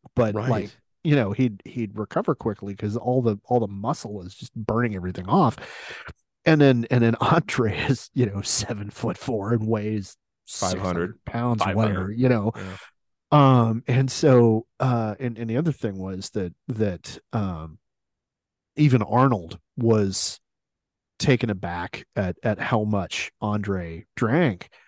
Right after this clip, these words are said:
Speaker 2: Yeah.
Speaker 1: The thing was, you gotta remember that Andre was in constant low-grade pain all the time.
Speaker 2: Mm-hmm.
Speaker 3: Oh,
Speaker 2: So he's
Speaker 3: my God.
Speaker 2: medicating.
Speaker 1: So he
Speaker 2: Yeah.
Speaker 1: was
Speaker 3: Yeah.
Speaker 1: self-medicating basically constantly.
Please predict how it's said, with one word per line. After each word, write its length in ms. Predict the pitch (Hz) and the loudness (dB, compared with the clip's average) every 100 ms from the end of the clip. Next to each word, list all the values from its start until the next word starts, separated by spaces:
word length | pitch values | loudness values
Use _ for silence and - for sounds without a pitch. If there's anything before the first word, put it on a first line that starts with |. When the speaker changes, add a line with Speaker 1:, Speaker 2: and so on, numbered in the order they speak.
| _ _ | _ _
Speaker 2:
Yeah. 240 | 131 160 277 | -2 -2 -2
Speaker 1:
The 80 | - | -6
thing 240 | - 123 | -4 -2
was, 260 | 127 208 127 | 4 4 4
you 60 | 123 | 4
gotta 180 | 135 | 2
remember 300 | 117 170 202 120 | 2 0 2 2
that 120 | 117 | 2
Andre 300 | 139 196 160 | -2 0 2
was 220 | 117 110 | 2 2
in 160 | 113 110 | -2 -4
constant 500 | - 135 135 - 104 | -4 -2 -2 -6 -8
low-grade 500 | 113 110 110 98 92 | -4 -4 -4 -6 -8
pain 380 | - 165 165 104 | -8 -4 -2 -4
all 360 | - 107 101 92 | -2 -2 -2 -6
the 120 | 87 | -10
time. 640 | - - 165 190 135 117 120 | -14 -6 0 2 0 -2 -2
Speaker 2:
Mm-hmm. 80 | 107 | 2
Speaker 3:
Oh, 260 | 101 95 | 4 4
Speaker 2:
So 60 | 127 | 2
he's 40 | |
Speaker 3:
my 120 | 82 | 0
God. 320 | 110 143 85 90 | 0 0 0 -2
Speaker 2:
medicating. 200 | 73 - _ | -6 -12 _
Speaker 1:
So 240 | - 147 | 2 4
he 80 | 120 | 8
Speaker 2:
Yeah. 60 | 254 | 8
Speaker 1:
was 220 | 226 - | 8 6
Speaker 3:
Yeah. 140 | 117 | 4
Speaker 1:
self-medicating 720 | 104 123 175 - 123 110 104 - | 6 6 6 6 4 4 0 2
basically 560 | 117 180 - 113 101 | 6 6 4 -2 -4
constantly. 840 | 98 123 151 - - 95 92 - | -4 2 2 2 -6 -12 -16 -18